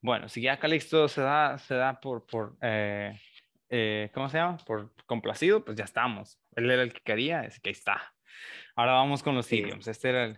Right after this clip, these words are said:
Speaker 1: el otro, ¿verdad? Okay, so idioms. I have a list. Eh, tengo todo este montón. No se los voy a mostrar todavía todo. Vamos a ir uno a uno. Sí, pero ahorita ya vamos a terminar. Solo vamos a ver como cuatro, creo. Okay. A dime a dozen.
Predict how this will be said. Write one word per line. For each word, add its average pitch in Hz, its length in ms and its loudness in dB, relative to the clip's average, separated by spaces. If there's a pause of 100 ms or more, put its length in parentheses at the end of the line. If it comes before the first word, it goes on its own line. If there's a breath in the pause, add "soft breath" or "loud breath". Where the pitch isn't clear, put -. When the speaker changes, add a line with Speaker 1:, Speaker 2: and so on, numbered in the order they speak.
Speaker 1:
el 113 160 0
otro, 104 320 -4
¿verdad? 95 320 -12 (720 loud breath)
Okay, 151 300 4
so 165 160 4
idioms. 185 420 4
I 160 100 4
have 208 420 2 (120)
a 143 80 2
list. 143 520 2
Eh, 127 80 -6
tengo 160 320 -2
todo 180 160 4
este 180 180 -2
montón. 160 560 2 (100)
No 120 160 -4
se 139 120 -4
los 139 120 0
voy 135 140 2
a 135 40 2
mostrar 127 340 -2
todavía 123 280 2
todo. 127 220 4
Vamos 104 200 0
a 104 40 -2
ir 107 120 -2
uno 123 140 -2
a 123 80 2
uno. 123 480 -2 (320 loud breath)
Sí, 113 200 -4
pero 135 160 2
ahorita 143 600 4
ya 110 120 2
vamos 110 240 0
a 113 40 -2
terminar. 120 440 -4
Solo 120 180 -2
vamos 117 160 -2
a 117 60 -2
ver 113 120 -2
como 107 240 -6
cuatro, 120 360 -2
creo. 120 320 -4 (800 loud breath)
Okay. 185 180 4 (1160 loud breath)
A 156 100 6
dime 185 400 4
a - 20 6
dozen. 127 680 0